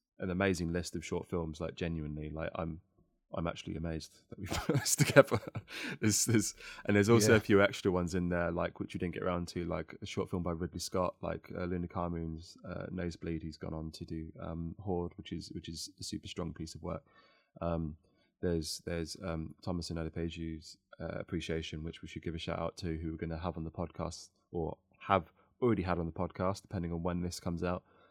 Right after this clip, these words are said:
Speaker 1: Um, so, and yeah, other, other short filmmakers, we shout out to Musa Alderson Clark as well for, um, Killing Boris Johnson. Um,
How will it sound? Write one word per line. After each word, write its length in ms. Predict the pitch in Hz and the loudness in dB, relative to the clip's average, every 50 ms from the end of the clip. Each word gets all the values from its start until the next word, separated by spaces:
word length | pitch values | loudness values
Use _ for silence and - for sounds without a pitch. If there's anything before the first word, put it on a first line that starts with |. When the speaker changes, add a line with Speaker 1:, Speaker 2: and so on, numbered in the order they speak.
| _ _ _ _ - | _ _ _ _ -4
Speaker 1:
Um, 380 | 90 87 87 85 85 82 82 - _ - - _ _ _ _ _ _ _ _ _ | 0 0 0 0 0 -2 -4 -8 _ -20 -20 _ _ _ _ _ _ _ _ _
so, 440 | - - - 101 92 87 87 85 - - - | -8 0 2 4 4 4 4 2 0 -2 -2
and 240 | 92 87 85 82 - - - | 0 0 0 -2 -4 -4 0
yeah, 200 | 104 98 87 80 - _ _ - - _ _ _ - | 2 2 2 2 -2 _ _ -20 -20 _ _ _ 2
other, 200 | 147 131 110 104 - - _ - | 4 4 4 2 -4 -6 _ 2
other 400 | 120 117 107 110 101 98 95 90 - - | 4 6 8 8 8 8 6 4 0 -8
short 240 | - - 131 101 - | 0 2 2 4 6
filmmakers, 540 | - 98 92 95 95 95 - - 98 90 - | 6 6 8 6 6 6 4 2 2 2 4
we 160 | 98 98 - - - - - | 2 2 2 0 -6 -12 -10
shout 320 | - - - - 95 87 90 | -8 -2 2 4 6 6 6
out 80 | 87 - | 4 2
to 160 | - 92 87 | 2 2 2
Musa 400 | 87 92 98 92 - - 101 90 | 4 4 4 4 4 2 4 4
Alderson 380 | 87 90 92 90 - - 90 80 | 4 4 2 0 -2 -4 -6 -2
Clark 320 | - 95 92 92 90 - | 2 2 2 2 2 0
as 100 | - - - | -6 -6 0
well 320 | 90 95 95 92 90 85 - | 2 4 4 4 2 0 -4
for, 340 | - 90 85 82 82 85 - - | -6 -6 -4 -4 -4 -6 -8 -8
um, 400 | - 87 85 82 82 80 80 80 - _ _ _ _ _ - - _ _ - | -6 -6 -4 -4 -6 -6 -8 -10 -12 _ _ _ _ _ -10 -10 _ _ -4
Killing 200 | - 92 82 80 | -4 -2 -2 -2
Boris 240 | 80 82 80 80 - | -2 -2 -2 -4 -4
Johnson. 540 | - 90 85 82 80 - 85 82 80 78 - _ _ _ _ _ - - - - - - - _ _ _ - | -4 -6 -4 -6 -6 -10 -10 -10 -10 -12 -14 _ _ _ _ _ -20 -20 -20 -20 -20 -20 -20 _ _ _ -10
Um, 400 | - 85 82 80 80 80 82 - | -6 -4 -2 -2 -2 -4 -6 -8